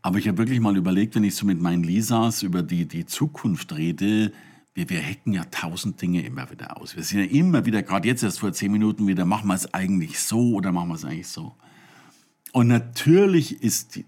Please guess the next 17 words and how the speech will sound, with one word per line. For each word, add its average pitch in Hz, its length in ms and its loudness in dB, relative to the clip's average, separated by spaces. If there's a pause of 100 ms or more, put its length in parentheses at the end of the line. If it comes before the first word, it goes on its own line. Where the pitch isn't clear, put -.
(400)
ist - 380 -6
die, 78 140 -8 (140)
das, 113 320 -4
was 101 200 -4
Menschen 104 400 0
sehen, 98 460 -2
nie 107 180 0
die 107 180 -2
Wahrheit, 120 440 -2
weil 90 100 -2
du 95 120 -4
siehst 175 400 -4
ja 117 100 -2
immer 165 380 2
nur 131 200 2
die 107 140 0
Erfolge. 156 600 -2